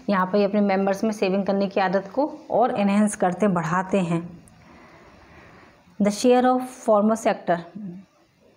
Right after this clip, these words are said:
credit is blank for the richer household as compare to the poor household, higher। the share of formal sector credit is higher for the richer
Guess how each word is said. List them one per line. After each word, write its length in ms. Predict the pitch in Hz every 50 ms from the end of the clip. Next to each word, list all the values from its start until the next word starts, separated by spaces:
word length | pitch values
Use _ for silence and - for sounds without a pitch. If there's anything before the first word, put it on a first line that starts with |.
| _ _ _ _ - - - - - _
credit 400 | - 214 214 208 202 208 202 208
is 180 | 208 175 165 160 - - - - - _ _ _ _ _ _ _ _ _ _ _ _ _ _ _ _ _ _ _ _ _ _ -
blank 360 | 202 196 196 202 247 285 -
for 220 | - - 208 190
the 120 | 185 190 190 190
richer 280 | 196 190 185 233 233
household 600 | 233 226 220 220 226 226 - 233 233 247 233 - -
as 180 | 185 175 165
compare 420 | - - 185 185 185 - 190 180 185
to 60 | 185 175
the 120 | 196 190
poor 260 | 190 - 190 180 180
household, 500 | 175 180 170 170 170 170 - 175 170 175 175 - - - - - - _ _ _ _ _ _ _ _ _ _ _ _ _ _ _ _ _ _ - - - -
higher। 260 | 185 180 185 180 165 170 - - - - - _ _ - _ _ _ _ _ _ _ _ _ _ _ _ _ _ _ _ _ _ _ _ _ _ _ - - _ -
the 80 | 185 175
share 300 | 180 - - 208 214 220 220
of 40 | 220
formal 340 | 220 214 190 185 196 196 196
sector 340 | 202 190 208 190 - - 214 214
credit 300 | - 185 185 180 185 190
is 240 | 180 - 196 220 214
higher 500 | - - - - 190 196 196 180 190 226 185 - -
for 120 | 208 196 190
the 80 | 190 185 180
richer 220 | 185 180 - 208